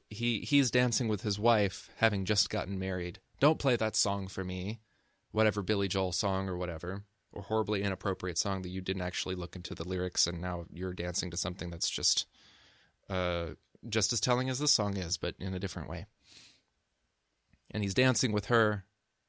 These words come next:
and he feels so happy. I love this season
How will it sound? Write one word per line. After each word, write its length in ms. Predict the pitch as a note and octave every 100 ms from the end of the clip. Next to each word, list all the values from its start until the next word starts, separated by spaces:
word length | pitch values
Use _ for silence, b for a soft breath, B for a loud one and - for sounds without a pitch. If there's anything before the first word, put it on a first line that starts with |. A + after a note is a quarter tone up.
| _ _ _ _ _ _ _ _ _ _ _ _ G2+
and 80 |
he 80 | G2+
feels 260 | - B2 G2+
so 140 | A2
happy. 500 | G2+ F#2 - F2 E2+ - _ _ _ _ _ _ _ _ _ -
I 100 | G2
love 320 | G#2 G#2 -
this 180 | G2+ -
season 540 | G#2 G2+ F2+ E2+ F2